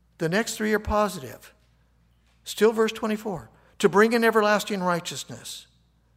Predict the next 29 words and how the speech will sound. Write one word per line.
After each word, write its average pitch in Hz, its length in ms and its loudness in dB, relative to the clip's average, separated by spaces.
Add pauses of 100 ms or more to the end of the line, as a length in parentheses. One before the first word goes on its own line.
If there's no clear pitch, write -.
(640)
Together 180 720 0 (960)
with 175 120 -4
the 175 100 0
taking 196 360 0
away 196 220 2
of 196 80 0
the 185 80 -6
removal 196 440 0
of 190 100 -2
sin, 143 460 -6 (1120)
there 185 220 2
is 170 80 0
a 185 60 2
positive 214 680 0
unfolding 196 640 0
of 147 100 -6
salvation, 160 800 -6 (1160)
and 165 100 -4
that 170 160 2
is 160 160 0
righteousness 165 760 -4
is 147 120 -12
to - 140 -10
be 147 140 -8
brought 165 280 0
in 170 160 -4
from 156 200 -4
without. 160 560 -2 (580)
Uh, 185 340 6